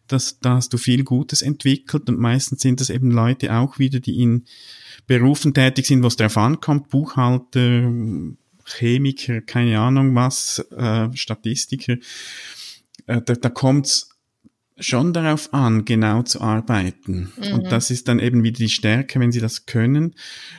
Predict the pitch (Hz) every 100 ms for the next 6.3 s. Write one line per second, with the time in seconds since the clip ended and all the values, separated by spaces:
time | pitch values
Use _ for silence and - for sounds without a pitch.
0 | - - _ - 127 151 165 - 120 131
1 | 135 135 127 127 127 120 127 123 120 107
2 | 110 - 127 120 117 117 117 - - -
3 | 113 117 110 110 - 110 - 117 127 -
4 | _ - 120 - 117 - 120 107 117 -
5 | 120 107 135 127 117 120 120 107 110 123
6 | 123 123